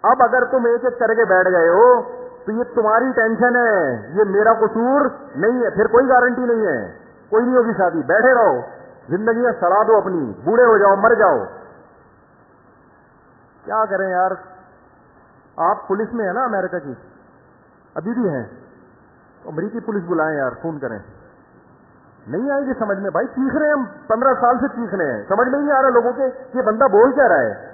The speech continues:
तो हल्का ले रहे हैं। बताओ, बेटी की पैदाइश अजाब जान बन गई है कि नहीं बन गई है? ऊपर ऊपर से खुश हो रहे हैं, बच्ची पैदा हुई, अंदर से जो है ना,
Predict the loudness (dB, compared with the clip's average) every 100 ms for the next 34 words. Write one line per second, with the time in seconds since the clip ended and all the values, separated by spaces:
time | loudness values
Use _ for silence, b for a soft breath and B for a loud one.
0 | -20 -20 -20 _ _ _ _ _ _ _
1 | _ _ -2 2 2 4 4 4 0 -4
2 | -8 -18 -20 -20 -20 _ _ _ _ _
3 | _ _ _ _ -4 2 4 4 2 0
4 | 2 0 -2 -4 -2 2 4 4 0 2
5 | 4 4 2 2 2 2 -2 0 -2 -2
6 | -4 -4 -4 -4 -6 -6 -10 -14 -20 _
7 | _ _ _ _ _ _ _ _ _ _
8 | _ -2 2 4 4 2 0 -2 -2 -2
9 | -2 -2 -4 -6 -2 0 2 0 0 0
10 | 0 0 -2 -2 0 0 -2